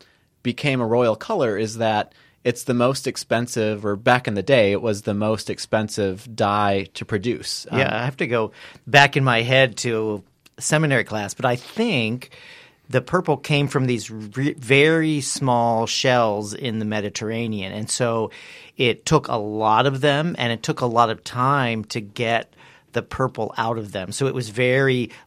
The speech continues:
Speaker 2: labor intensive and rare. So it was the,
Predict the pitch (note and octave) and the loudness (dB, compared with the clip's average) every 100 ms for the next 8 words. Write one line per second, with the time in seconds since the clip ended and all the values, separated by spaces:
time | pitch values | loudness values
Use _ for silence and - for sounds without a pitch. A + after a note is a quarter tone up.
0 | A2+ A#2 C3 C3+ D3 C#3 C#3+ C3 C3 C3+ | -4 4 4 6 4 2 0 -2 -2 -2
1 | C3 C3 C3+ B2+ C3 B2+ - C3 A#2 A2+ | -2 -2 -2 -2 -4 -8 -10 -8 -6 -6
2 | A2 G2+ G2+ A#2 B2+ A#2+ F2+ E2 F#2 - | -6 -6 -2 2 4 2 -2 -6 -10 -6
3 | A#2 A2 A2 A2+ G2+ G#2 G#2+ G#2+ | -2 -2 -4 -6 -8 -8 -8 -8